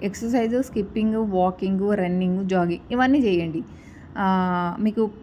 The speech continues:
టైమ్ ఉంటే రన్నింగ్ అవంతా చేసుకోండి, లేదు అంటే only ఎక్సర్సైజ్ ఇంట్లో చేసుకోండి, లేదంటే minimum to minimum వాకింగ్ చేయండి, స్కిప్పింగ్ చేయండి, స్టెప్స్ కొంచెం పైకి కిందికి, పైకి కిందికి అట్లా ఎక్కి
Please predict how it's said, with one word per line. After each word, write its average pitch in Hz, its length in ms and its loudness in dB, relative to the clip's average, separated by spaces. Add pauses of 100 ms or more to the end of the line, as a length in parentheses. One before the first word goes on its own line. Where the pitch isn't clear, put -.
(400)
టైమ్ 240 260 6
ఉంటే 262 360 2
రన్నింగ్ 214 380 2
అవంతా 185 340 0
చేసుకోండి, 180 540 -2
లేదు 220 400 2
అంటే 233 320 0
only 214 360 0
ఎక్సర్సైజ్ 214 600 -2
ఇంట్లో 208 320 4
చేసుకోండి, 180 440 0
లేదంటే 226 520 2
minimum 233 480 2
to 247 80 -2
minimum 226 400 2
వాకింగ్ 190 460 2
చేయండి, 165 480 -4
స్కిప్పింగ్ 220 480 0
చేయండి, 170 360 -2 (320)
స్టెప్స్ 240 520 2 (180)
కొంచెం 202 600 0
పైకి 208 320 0
కిందికి, 202 500 0
పైకి 196 200 0
కిందికి 185 240 0
అట్లా 180 200 0
ఎక్కి 254 280 -4